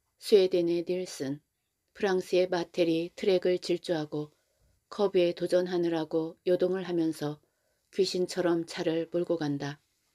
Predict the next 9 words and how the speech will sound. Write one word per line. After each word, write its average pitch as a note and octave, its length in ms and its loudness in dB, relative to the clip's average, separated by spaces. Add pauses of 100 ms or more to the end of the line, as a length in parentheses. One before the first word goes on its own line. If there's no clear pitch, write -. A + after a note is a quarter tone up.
(640)
선두를 G3 420 2
달리는 F3+ 560 0 (100)
아멘다리 F3+ 640 -2
때문에 D#3 500 0 (500)
아르헨티나 F3 640 2
사람들은 E3 720 -2
극도로 F3 520 0
흥분을 F3+ 440 -4
했다. D3+ 420 -8